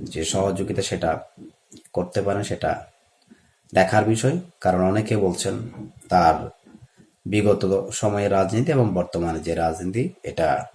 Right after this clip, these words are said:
মধ্যে একটা পার্থক্য আছে। এবং কেউ কেউ স্বপ্ন দেখছেন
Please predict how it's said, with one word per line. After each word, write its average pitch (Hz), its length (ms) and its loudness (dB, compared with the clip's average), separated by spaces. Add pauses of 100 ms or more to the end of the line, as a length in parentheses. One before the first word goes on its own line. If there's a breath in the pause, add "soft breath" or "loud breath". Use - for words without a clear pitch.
মধ্যে 87 220 -4
একটা 92 240 -6
পার্থক্য 110 380 -2 (140)
আছে। 139 160 -4 (800 soft breath)
এবং 123 220 8
কেউ 131 220 6
কেউ 127 140 10 (220)
স্বপ্ন 113 220 0 (100)
দেখছেন 95 300 -2